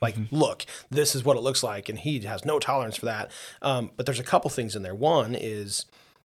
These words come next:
Speaker 1: there was a whole bunch of other things going on. That
Speaker 2: Uh-huh.
Speaker 1: wasn't
Speaker 2: Yep.
Speaker 1: their only sin. It's not like they
Speaker 2: Hundred percent.
Speaker 1: were great except for this one thing that God didn't like, and that's
Speaker 2: Mm-hmm.
Speaker 1: why he wiped them out in a way that's like, you didn't see judgment from God coming like that all the
Speaker 2: No.
Speaker 1: time.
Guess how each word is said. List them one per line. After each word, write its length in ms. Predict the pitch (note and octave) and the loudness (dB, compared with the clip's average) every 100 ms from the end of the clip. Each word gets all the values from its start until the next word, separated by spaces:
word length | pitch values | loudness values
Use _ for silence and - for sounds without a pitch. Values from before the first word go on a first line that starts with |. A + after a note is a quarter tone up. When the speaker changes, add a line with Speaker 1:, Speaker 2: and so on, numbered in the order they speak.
| - | -8
Speaker 1:
there 140 | G#2 | -2
was 100 | B2+ | -2
a 40 | A#2+ | -2
whole 220 | - C3+ | 0 2
bunch 160 | B2+ | 2
of 80 | B2 | 0
other 140 | G#2+ G2+ | -2 -2
things 200 | G2+ F#2+ | -6 -4
going 200 | G2 F#2+ | -6 -6
on. 180 | G2+ - | -8 -4
That 100 | A2+ | 0
Speaker 2:
Uh-huh. 80 | A#2+ | 2
Speaker 1:
wasn't 200 | B2 B2+ | 2 4
Speaker 2:
Yep. 80 | |
Speaker 1:
their 120 | A#2+ - | 4 4
only 200 | A#2 A2 | 0 -2
sin. 240 | - A#2 | 0 0
It's 200 | A#2 A2+ | 0 4
not 100 | C3+ | 6
like 0 | |
they 40 | C#3 | 6
Speaker 2:
Hundred 60 | C3+ | 6
percent. 160 | C#3 | 6
Speaker 1:
were 80 | C3+ | 6
great 340 | B2 E3+ G3 - | 8 8 8 6
except 260 | C3+ D3 - | 2 2 4
for 80 | |
this 160 | C3 B2+ | 2 2
one 320 | D3+ D#3+ D#3+ | 2 2 2
thing 300 | C#3+ D#3 D3 | 2 4 4
that 80 | B2 | 4
God 220 | A#2+ C3+ | 4 4
didn't 180 | C#3 B2 | 2 0
like, 400 | C3+ D3+ A#2+ - | 4 6 4 2
and 100 | G#2+ | 0
that's 160 | A2+ G#2+ | 2 0
Speaker 2:
Mm-hmm. 80 | B2 | 0
Speaker 1:
why 60 | |
he 80 | B2+ | 0
wiped 300 | G#2+ A#2 A#2+ | 0 -2 0
them 120 | B2 | -2
out 220 | A2+ A#2 | 0 0
in 80 | - | -2
a 80 | G#2+ | -4
way 280 | A2 A2 G#2+ | -2 -2 -2
that's 280 | G2+ - G#2 | -4 -6 -6
like, 240 | G2 - - - - - | -8 -12 -20 -20 -20 -8
you 140 | A#2 | 0
didn't 160 | D3 D3+ | 2 4
see 100 | D#3 | 2
judgment 400 | B2 B2 B2+ B2+ | 2 0 0 -2
from 160 | - G#2 | -2 -4
God 280 | G2+ A#2+ G#2+ | -2 -2 -2
coming 280 | A2+ G2+ | -4 -4
like 200 | G2+ F#2+ | -6 -6
that 140 | G2+ G2 | -6 -4
all 80 | G2 | -4
the 60 | F#2+ | -2
Speaker 2:
No. 40 | |
Speaker 1:
time. 380 | - F#3 G#2+ | 2 4 4